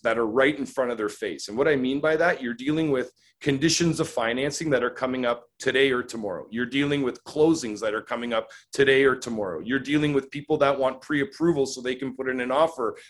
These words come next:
today or tomorrow. So there's just, it's a, it's, it's a crazy market in that sense where everybody is backed up. So appraisals,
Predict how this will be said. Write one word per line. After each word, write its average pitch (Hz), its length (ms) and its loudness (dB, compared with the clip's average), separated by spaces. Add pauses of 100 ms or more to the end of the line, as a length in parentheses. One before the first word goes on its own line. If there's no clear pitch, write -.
today 131 340 4
or 120 180 -2
tomorrow. 113 500 -4 (220)
So 139 160 2
there's 143 280 4
just, - 300 0
it's 139 220 0
a, 120 200 -4
it's, - 380 -2
it's 120 180 -4
a 110 100 0
crazy 147 960 -2
market 127 480 2
in 107 140 -4
that 92 200 -8
sense 98 440 -6
where 101 320 2 (240)
everybody 131 560 2
is 110 120 -6
backed 104 320 -4
up. 92 180 -6
So 123 260 0 (200)
appraisals, 190 680 2